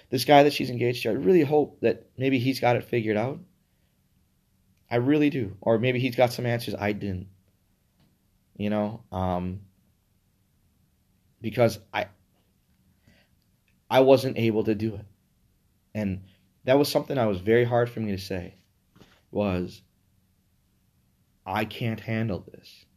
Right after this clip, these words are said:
So I started out, like, nothing, I was arrogant and cocky. "Nothing, I can do this, I can handle this. Nothing's bigger than I am." To the point where I was literally,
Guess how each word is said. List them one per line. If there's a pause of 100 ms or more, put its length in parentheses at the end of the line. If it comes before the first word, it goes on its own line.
(420)
So
I
started
out, (340)
like,
nothing,
I
was (140)
arrogant
and
cocky. (500)
"Nothing,
I
can
do
this,
I
can
handle
this. (260)
Nothing's
bigger
than
I
am." (1600)
To
the
point
where
I
was
literally,